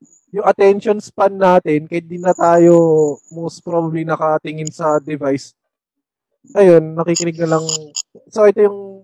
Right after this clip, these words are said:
nag-, naisip ko. So, ayun. Sana hindi to yung last na makasama ko kayo.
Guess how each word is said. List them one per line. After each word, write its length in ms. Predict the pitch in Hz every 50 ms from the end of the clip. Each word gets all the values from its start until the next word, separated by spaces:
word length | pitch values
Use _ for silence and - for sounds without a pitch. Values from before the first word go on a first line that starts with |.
| _
nag-, 240 | - 175 180 185 196
naisip 320 | - 180 175 170 - 156 -
ko. 180 | - - 139 - _ _ _ _ _ _ _ _ _ _ _ _ _ _ _ _ _ -
So, 160 | 170 160 156
ayun. 240 | 160 160 156 151 151
Sana 400 | - - 175 175 185 202 208 202
hindi 160 | 196 196 202
to 80 | 196 196
yung 240 | 196 196 190 190 190
last 240 | 190 190 190 -
na 160 | - 190 185 185
makasama 540 | 180 180 170 175 170 - 180 175 175 175 175
ko 40 | 160
kayo. 220 | 165 165 160 165